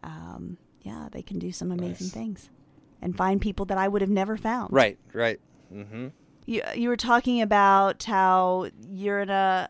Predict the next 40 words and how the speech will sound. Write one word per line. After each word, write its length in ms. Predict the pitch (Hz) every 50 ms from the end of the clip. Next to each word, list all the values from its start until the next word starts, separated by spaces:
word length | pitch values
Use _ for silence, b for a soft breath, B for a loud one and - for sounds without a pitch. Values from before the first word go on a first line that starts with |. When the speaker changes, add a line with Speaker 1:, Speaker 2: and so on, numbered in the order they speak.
| - -
Speaker 1:
a 60 | -
higher 440 | - - - 208 196 196 202 202 196
end 300 | - - 196 190 185 185
Speaker 2:
Uh-huh. 120 | - - 185
Speaker 1:
area 380 | 196 196 202 202 208 233 277 311 320
and 180 | 254 226 214 202
you 120 | 208 208
interviewed 420 | 190 196 208 208 190 202 202 202 185
someone 380 | - 214 196 196 196 196 196 190
who, 460 | 185 208 202 196 190 190 185 185 - B B B B B B
and 120 | 202 208
you 60 | 208
didn't 260 | 190 190 190 160 104 -
exactly 420 | - 202 185 190 185 185 - - 175
say 180 | - - 175
what, 320 | 175 180 196 208 214 - -
but 120 | 202 151
it 40 | 175
sounded 220 | - 208 190 190
like 140 | 190 190 185
there 100 | - 190
was 80 | 180 175
a 60 | 175
physical 880 | - - - 208 202 220 214 226 220 220 220 220 214 220 220 220 226 - b b b b b b
characteristic 580 | - - 240 240 240 - 240 226 226 226 226 -
Speaker 2:
Uh-huh. 20 | - 226
Speaker 1:
going 160 | 214 214 208
on 280 | 208 208 208 208 208 202
or 60 | 190
something 340 | 190 - 196 202 202 196 196
that 80 | 185
they 160 | 180 190 190 190
had, 240 | 185 180 180 - -
uh, 260 | - 185 175 175 170
done 500 | 170 175 196 190 190 190 190 190 190 185 - -
and 300 | 180 180 175 165 165 - -
you 160 | 180 185 190
weren't 200 | 190 180 - -
comfortable 380 | - 208 190 - - 185 180 175
bringing, 520 | 160 190 185 185 180 180 180 180 180 -